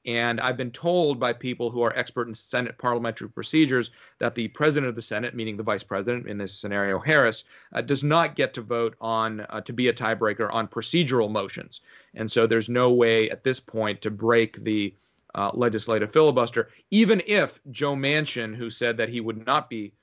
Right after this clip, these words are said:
for getting rid of the filibuster, let alone packing the court, went back on that. So I think we're, we're safe for at least two years from any of that talk, which is why it's quieted down. You know, a month ago, I was doing interviews, and every single time it was all about court packing. Uh,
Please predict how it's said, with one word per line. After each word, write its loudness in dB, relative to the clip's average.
for -4
getting -4
rid -4
of -8
the -6
filibuster, -2
let 0
alone 2
packing -4
the -8
court, 2
went -2
back 0
on -4
that. -4
So -2
I 0
think -2
we're, 4
we're -4
safe 0
for 4
at 2
least -4
two 2
years 2
from -6
any -4
of -4
that -2
talk, -2
which -4
is -10
why 0
it's -4
quieted 0
down. 0
You -10
know, -4
a -4
month 0
ago, 0
I 0
was -2
doing -4
interviews, -2
and -6
every 2
single -4
time 0
it -6
was -10
all 0
about -2
court 0
packing. -8
Uh, 0